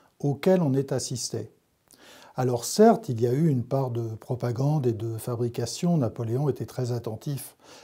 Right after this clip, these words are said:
à sa propre gloire et à ce qu'on disait de lui.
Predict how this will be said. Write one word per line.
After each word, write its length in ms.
à 120
sa 160
propre 380
gloire 500
et 100
à 100
ce 180
qu'on 180
disait 400
de 140
lui. 380